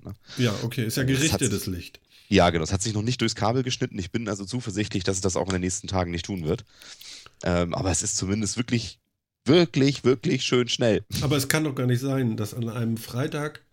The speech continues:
Speaker 2: ich glaub, heute Vormittag haben sie es angeknipst, ne?
Speaker 1: Ja, genau.
Speaker 2: An einem Freitagvormittag, äh, knipsen ba-, die bei dir, ähm, die Zukunft an, äh,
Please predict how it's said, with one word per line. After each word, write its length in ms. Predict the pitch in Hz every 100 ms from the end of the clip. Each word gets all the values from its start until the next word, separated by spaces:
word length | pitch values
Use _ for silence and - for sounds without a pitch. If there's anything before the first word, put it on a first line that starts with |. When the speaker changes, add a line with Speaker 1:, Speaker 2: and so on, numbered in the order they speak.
| _ -
Speaker 2:
ich 80 |
glaub, 160 | 120 107
heute 140 | 127 117
Vormittag 380 | 160 127 107
haben 120 | 107 104
sie 60 |
es 140 | 95 -
angeknipst, 760 | 117 104 - - 113 - -
ne? 140 | 175 226
Speaker 1:
Ja, 200 | 117 110
genau. 220 | 90 85 -
Speaker 2:
An 140 | 139 139
einem 200 | 151 147
Freitagvormittag, 920 | - 226 214 - 165 123 131 160 -
äh, 240 | 139 135 131
knipsen 500 | - 196 196 175 151
ba-, 140 | 135 -
die 260 | 135 156
bei 160 | 147 135
dir, 380 | 135 147 113 - - - - - -
ähm, 580 | 135 135 127 117 120 127
die 180 | 120 131
Zukunft 440 | 131 185 131 120
an, 320 | 98 127 185 -
äh, 360 | 135 135 139